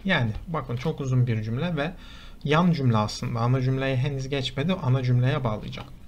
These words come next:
Şöyle dedi. Satranç tahtasını ezberleyen satranç oyuncularının hareketlerindeki stratejileri kurmak için zihinlerinde,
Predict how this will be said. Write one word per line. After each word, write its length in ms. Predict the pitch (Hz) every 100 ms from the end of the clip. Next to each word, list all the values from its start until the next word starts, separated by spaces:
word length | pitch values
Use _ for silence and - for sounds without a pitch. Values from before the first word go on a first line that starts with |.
| - - - -
Şöyle 460 | - 196 180 127
dedi. 260 | 117 113 202 - - - - - - - - - - - - - - - - - -
Satranç 680 | - - 175 180 240 240 -
tahtasını 880 | - 170 170 - 165 - 170 170 131 - - - - - - - - - - - - -
ezberleyen 920 | 143 143 143 156 156 156 160 170 151 120 - -
satranç 600 | - 139 127 180 170 -
oyuncularının 880 | 135 139 135 135 131 127 131 123 - - - - - - - - -
hareketlerindeki 1040 | 139 151 - 165 175 170 185 180 180 185
stratejileri 1120 | - 165 - 160 160 151 151 151 151 160 127 - - - -
kurmak 480 | - 143 156 165 139
için 320 | 127 123 110 - - - - -
zihinlerinde, 960 | 127 131 160 165 165 170 170 175 208